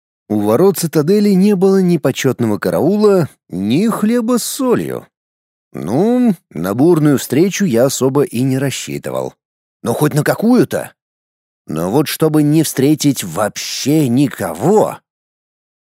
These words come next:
Я пошёл в свою комнату. А в свою ли? Может быть, за то время, что отсутствовал, туда уже вселился какой-нибудь проходимец.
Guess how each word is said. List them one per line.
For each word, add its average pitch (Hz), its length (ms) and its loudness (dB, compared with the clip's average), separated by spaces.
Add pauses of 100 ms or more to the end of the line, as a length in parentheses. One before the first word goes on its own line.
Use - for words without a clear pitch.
(100)
Я 101 300 -2
пошёл 170 400 0
в - 60 -6
свою - 200 0
комнату. 71 500 -10 (440)
А 98 240 -4
в - 80 -10
свою 143 380 -4
ли? 62 220 -10 (680)
Может 135 380 0
быть, 143 180 2
за 131 100 2
то 107 140 0
время, 127 380 0
что - 260 -2
отсутствовал, 80 760 -4 (120)
туда 92 340 -2
уже 185 320 2
вселился 147 580 -2
какой-нибудь 113 720 -2
проходимец. 87 840 -6